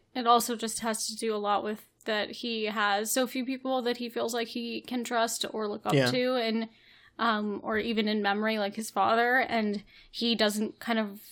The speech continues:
Speaker 1: wanna waste his time on people that aren't going to be what he expects them to be, or he also just really doesn't like the idea of, like, being duped or tricked in some way. And I think
Speaker 2: Yeah.
Speaker 1: that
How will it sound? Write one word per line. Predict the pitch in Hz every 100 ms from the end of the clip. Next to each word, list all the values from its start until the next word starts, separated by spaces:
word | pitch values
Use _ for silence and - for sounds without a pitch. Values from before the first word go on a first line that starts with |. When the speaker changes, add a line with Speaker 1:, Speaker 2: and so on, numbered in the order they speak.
| - _ _ -
Speaker 1:
wanna | 226 220
waste | 208 208 214 -
his | 220 -
time | 226 208 214
on | 208 208 202 196 - - _ _ - -
people | - 220 214
that | 202 196
aren't | 208 202 -
going | 214 208
to | 208
be | 208 202 202
what | 202 208 _ - -
he | - 196 196
expects | 214 - 214 214
them | 277
to | 294
be, | 294 294
or | 277 214 208
he | 226
also | 208 208 220 208 - - - -
just | 226 226
really | 220 214 208
doesn't | 214 208
like | 220 254
the | -
idea | 214 208 208 202 202
of, | 208 208
like, | 214 - -
being | 220 208 202 185 _ - 208 -
duped | 233 208 208
or | 202
tricked | 196 233 214 220
in | 208
some | 208 190
way. | 127 -
And | 220
I | 214
think | 214 127
Speaker 2:
Yeah. |
Speaker 1:
that | 113 -